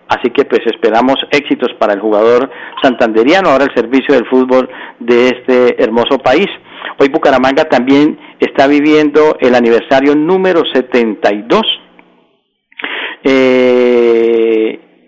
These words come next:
y, pues, obviamente qué alegría nos da. Es el equipo que no ha ganado una sola estrella,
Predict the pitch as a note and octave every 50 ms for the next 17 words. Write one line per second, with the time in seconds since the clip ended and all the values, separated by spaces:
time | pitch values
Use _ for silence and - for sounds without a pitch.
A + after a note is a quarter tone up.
0 | - - C3+ - C#3 A#2+ B2 C3+ C3 C3 C#3 C#3 C#3 C3+ - C#3+ B2 - C#3+ C3+
1 | C3+ C3 C3 C3+ C3 C3 C3 A#2 A2 A2 C3+ D3+ - - - - A#2+ - D3+ C#3+
2 | C#3 - - C3 - - D3 - - B2 B2 B2+ C3 C#3 C3+ - - C#3+ C3+ C#3
3 | D3 C#3 C#3+ D3 D3 D#3+ E3 D#3+ - E3+ D#3+ D#3 D#3 D#3 - D#3 D3 B2 G2+ F2+
4 | F2+ -